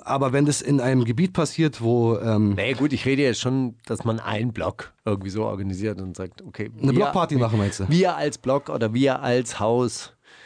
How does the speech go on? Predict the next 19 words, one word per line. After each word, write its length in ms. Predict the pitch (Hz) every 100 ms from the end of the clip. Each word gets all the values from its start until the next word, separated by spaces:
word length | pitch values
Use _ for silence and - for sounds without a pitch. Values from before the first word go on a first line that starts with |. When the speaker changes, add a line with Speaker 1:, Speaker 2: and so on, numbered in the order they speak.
| - _
Speaker 2:
organisieren 540 | 120 117 104 101 110 107
uns 260 | 95 87
und, 240 | 101 92 -
und 180 | 101
stimmen 220 | - 104 107
uns 160 | 98
ab 200 | 98 95 -
untereinander. 640 | - 87 90 87 87 90 - _ _ _ _ _ _ _ _ _ _ _
Speaker 1:
Geht 140 | 117 113
bestimmt. 420 | - 170 113 - _ _ _ _ _ _ _ -
Geht 120 | 113
Speaker 2:
Ja. 20 |
Speaker 1:
bestimmt, 320 | - 165 165
aber 320 | 113 113 110
verlangt 300 | 110 139 139
viel 160 | - 175
Engagement 460 | 135 131 123 127 127
von 140 | 110
jedem. 240 | 110 98